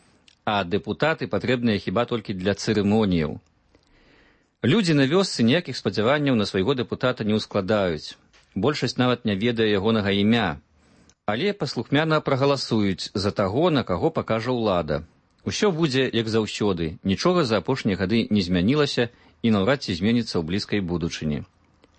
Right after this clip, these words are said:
Сёння я не бачу сілы, якая здольная нешта змяніць у Беларусі. Сапраўды дзейсныя, энергічныя, разумныя і таленавітыя людзі ў палітыку не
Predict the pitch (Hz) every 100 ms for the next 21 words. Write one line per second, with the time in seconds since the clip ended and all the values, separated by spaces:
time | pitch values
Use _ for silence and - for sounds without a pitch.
0 | _ _ _ _ _ _ - 202 190 165
1 | 160 147 131 113 - 98 - 170 135 -
2 | 95 82 123 143 127 95 113 - 110 120
3 | 120 117 - 87 87 80 76 - - -
4 | _ _ _ _ _ - 104 113 113 131
5 | 92 123 147 - 113 104 92 92 85 135
6 | - 98 87 90 113 135 110 92 85 90
7 | 92 104 127 - 87 147 131 120 - -
8 | _ - 107 110 135 127 120 113